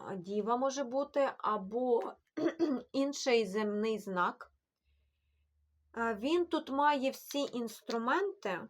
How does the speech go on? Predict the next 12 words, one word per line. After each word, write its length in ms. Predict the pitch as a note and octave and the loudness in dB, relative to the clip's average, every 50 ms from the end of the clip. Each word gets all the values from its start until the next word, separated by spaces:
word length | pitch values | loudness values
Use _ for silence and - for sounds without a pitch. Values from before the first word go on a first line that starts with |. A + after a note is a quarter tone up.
| - _ _ _ _ _ _ _ _ _ _ _ _ | -16 _ _ _ _ _ _ _ _ _ _ _ _
щоби 520 | _ _ _ _ - C4+ A#3+ G3+ B3 C4 C4+ | _ _ _ _ 2 2 2 6 6 8 8
робити. 640 | C4+ C4+ A3 G#3 C4 A#3+ A3 - - - D#3+ C#3+ - - - _ _ _ _ _ _ _ _ _ _ _ _ _ _ _ _ _ _ _ _ _ _ _ _ _ _ _ _ _ _ _ _ _ _ _ _ | 8 8 6 6 4 4 4 2 -2 -6 -6 -6 -8 -12 -16 _ _ _ _ _ _ _ _ _ _ _ _ _ _ _ _ _ _ _ _ _ _ _ _ _ _ _ _ _ _ _ _ _ _ _ _
Можливо, 520 | A#3 B3 C4 B3 B3+ D#4+ E4+ E4+ D4+ D#4 | 0 0 2 2 4 4 4 4 4 2
їй 340 | D4 C#4 C#4 C#4 B3 G#3 - - | 2 2 0 0 -2 -4 -8 -10
чомусь 340 | - - B3 A#3+ B3+ B3 - | -6 -4 -2 -2 -2 -2 -2
прийшло 320 | - B3+ B3 - C4 A#3+ | -2 -2 0 0 0 0
майстер 420 | A#3 B3 B3 A#3+ - - A#3 G#3+ G3+ | 2 2 2 0 0 -2 -4 -2 -2
на 100 | G3 F#3+ | -2 -2
всі 260 | F#3+ - - F#3+ F#3 | -4 -4 -4 -2 -2
руки. 360 | F3+ E3+ - - - - - G#3+ G#3 - _ _ _ _ _ _ _ _ _ _ _ _ _ - - - - - _ _ _ _ _ - | -2 -4 -6 -10 -12 -12 -12 -14 -16 -20 _ _ _ _ _ _ _ _ _ _ _ _ _ -20 -20 -20 -20 -20 _ _ _ _ _ -6
Но 540 | A#3+ B3 B3 C4+ C#4 D4 D#4 D#4 C4 - - - _ _ _ _ _ _ _ _ _ _ - - | -4 0 2 6 8 8 10 8 8 4 0 -10 _ _ _ _ _ _ _ _ _ _ -8 -4
людина 880 | A3 A3+ A#3 B3 G3+ G3 C#4 D4+ D#4+ D4 C#4 B3 A3+ G#3 F#3+ D3 - | 0 0 2 0 2 2 2 2 2 2 2 2 4 4 4 2 0